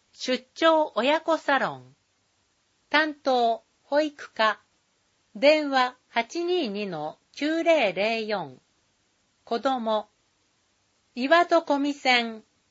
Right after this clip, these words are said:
八月十七日火曜日。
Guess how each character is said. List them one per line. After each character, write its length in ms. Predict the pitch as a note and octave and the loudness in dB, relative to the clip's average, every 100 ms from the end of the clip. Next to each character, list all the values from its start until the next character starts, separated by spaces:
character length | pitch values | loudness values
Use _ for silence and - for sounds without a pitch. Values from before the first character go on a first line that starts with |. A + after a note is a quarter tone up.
| _ | _
八 320 | - A#3 E4+ | -6 -4 -2
月 300 | F4 E4+ D#4+ | 0 0 -2
十 260 | B3 C#4+ D#4+ | -4 -2 -4
七 220 | D#4+ D#4 | -6 -8
日 300 | D4 C#4 - | -6 -6 -8
火 160 | - A#3 | -4 -2
曜 300 | C#4 B3+ D#3+ | 0 -2 -2
日。 280 | D3 C#3 | -8 -18